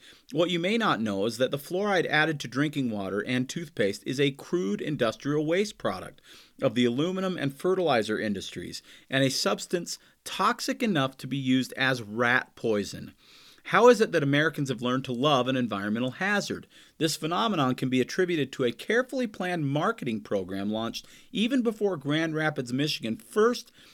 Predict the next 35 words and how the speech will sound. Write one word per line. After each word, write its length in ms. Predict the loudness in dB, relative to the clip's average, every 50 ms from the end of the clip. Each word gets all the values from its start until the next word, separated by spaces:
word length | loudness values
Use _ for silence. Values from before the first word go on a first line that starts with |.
| _ _
became 560 | -2 -2 0 2 0 2 2 2 2 0 -2 -6 -10 -20 _ _ _
the 100 | -2 -2
first 280 | 0 0 0 0 -2
community 420 | -4 -2 0 0 2 2 2 0 -2
to 160 | 0 -2 -2
officially 640 | -2 -2 0 0 0 0 0 -2 -2 -2 -2 -2 -4 -12 _ _ _
fluoridate 480 | 2 2 4 4 6 6 4 4 4 0
its 180 | -4 -8 -6
drinking 340 | -4 -2 -2 -2 -2 -2 -2
water 300 | -2 0 0 0 0 -2
all 180 | 0 0 0 0
the 80 | 0
way 120 | 0 0 0
back 300 | 0 0 -2 -2 -4 -6
in 140 | -8 -6 -6
nineteen 540 | -4 -4 -4 -6 -6 -6 -6 -4 -4 -4
forty-five. 760 | -4 -2 -2 -2 -2 -2 -4 -4 -6 -6 -6 -8 -10 -12 -14 -18 -20 -20 -20 -20 -20 -20 -20 -4 2
As 180 | 2 2 4
a 40 | 4
result 320 | 2 2 4 2 2 2 2
of 100 | 0 -2
this 180 | -4 -4 -4
ongoing 580 | -2 -2 0 0 0 -2 -2 0 0 0 0 0
campaign, 600 | -2 -4 -4 -4 -4 -2 -2 -4 -2 -2 -2 -2
nearly 280 | 0 0 0 0 -2
two-thirds 760 | -4 -6 -4 -2 0 0 0 0 2 4 4 4 4 2 0 -4
of 100 | -6 -4
the 80 | -2
nation 460 | -2 0 0 0 -2 -4 -8 -10 -12 -14 -18 -20 -20 -20 -4
has 180 | 0 0 2 2
enthusiastically 920 | 0 -2 0 0 0 0 0 -2 -2 0 0 0 -2 -2 -6 -6 -4 -6
followed 380 | -2 0 2 2 4 2 2 -2
Grand 360 | -2 -2 0 0 0 0 0
Rapids' 380 | 0 0 0 0 -2 -6 -8 -8
example. 580 | -10 -8 -6 -6 -4 -6 -6 -8 -12 -14 -14